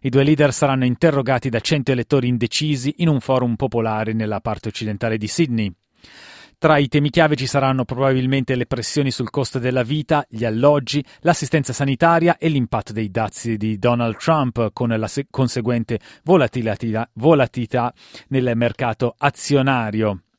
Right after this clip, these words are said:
Anche i diritti sul posto di lavoro saranno probabilmente all'ordine del giorno, dopo che il leader dell'opposizione ha fatto marcia indietro sul progetto di vietare ai dipendenti pubblici di lavorare da casa.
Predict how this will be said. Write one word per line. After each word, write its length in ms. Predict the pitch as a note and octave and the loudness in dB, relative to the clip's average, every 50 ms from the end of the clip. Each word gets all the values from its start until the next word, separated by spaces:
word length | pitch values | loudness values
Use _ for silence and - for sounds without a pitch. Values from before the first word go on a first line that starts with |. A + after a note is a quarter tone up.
| _ _ _ - - - - - - - - _ _ _ _ _ | _ _ _ -20 -20 -20 -20 -20 -20 -20 -20 _ _ _ _ _
Anche 360 | - E3+ F#3 F3+ D#3+ - F3 | 0 2 2 2 2 2 4
i 280 | E3+ D#3+ D3+ D3 C#3+ C#3 | 4 4 4 4 4 4
diritti 520 | B2+ C3+ C#3+ D3 C#3 - - C#3+ C#3 C3 | 4 2 2 0 0 -2 -2 0 0 2
sul 160 | - - C#3 | 0 0 -2
posto 260 | - D3 C3+ - - D3 | -2 -2 -2 0 -2 -2
di 120 | B2 C#3 | 0 2
lavoro 340 | C#3+ D3 C3+ D3+ F3 D#3+ D3+ | 2 4 4 6 4 4 4
saranno 280 | - - C#3 C#3 C#3 | 0 -2 -2 -2 -2
probabilmente 720 | B2 - C3 B2+ B2+ C3 C3 B2 B2+ C3 C3 B2 - - C3 | -2 -4 -2 0 0 0 2 2 2 0 0 0 0 0 0
all'ordine 440 | B2 B2+ C3 C3+ B2 A2 C3+ C3 B2 | 0 2 2 0 0 0 0 0 2
del 160 | B2+ C#3+ C3+ | 2 0 0
giorno, 380 | A#2 B2 E3 F3 E3+ D#3+ D#3+ | 2 4 4 4 4 2 0
dopo 240 | C#3 A#2+ A2 - A#2 | -2 -2 -4 -4 -6
che 100 | G#2 - | -6 -6
il 80 | G#2 G2+ | -6 -4
leader 260 | G#2 A2 G#2 A#2+ G#2+ | -4 -2 -2 -2 -2
dell'opposizione 640 | G#2 A2+ A2+ A2+ G2 - B2+ A#2+ C3+ - - E3+ C#3+ | 0 -2 -2 -2 -2 -2 -4 -4 -2 0 0 0 0
ha 40 | A#2 | 0
fatto 300 | - C#3+ - - C#3 A#2 | 0 -2 0 0 0 0
marcia 400 | B2 D3 E3 F3 D#3+ - - D3+ | 2 2 2 2 0 -2 -2 -2
indietro 500 | C3+ A#2+ G#2 B2+ B2+ B2+ - - C#3+ - | -2 0 -2 -2 -2 -2 -2 -4 -6 -6
sul 180 | - - E3+ C3+ | -4 -4 -4 -2
progetto 460 | C#3+ C3 B2 A2 C3+ B2+ - - A#2 | -2 -4 -4 -2 -4 -4 -4 -4 -4
di 100 | A2+ A2+ | -4 -4
vietare 360 | F#2+ A2+ B2 - C#3+ C3 A#2+ | -2 -2 0 0 0 0 0
ai 40 | A#2 | 0
dipendenti 460 | G#2+ A#2 - B2+ B2 C3 A#2+ - A2+ | -2 -4 -4 -2 -2 -2 -2 -4 -6
pubblici 420 | - A2+ G#2 G2+ G#2+ A2 - - | -6 -6 -4 -4 -4 -4 -4 -6
di 120 | A2+ G#2 G#2 | -6 -4 -4
lavorare 420 | A#2 C#3 C3 C3+ A#2 G2+ F#2+ G2 | -4 -4 -2 -4 -6 -6 -8 -8
da 100 | F2+ F#2+ - | -10 -12 -12
casa. 460 | - G#2 F2+ E2+ E2+ - G2 F2 | -12 -14 -14 -12 -12 -12 -12 -12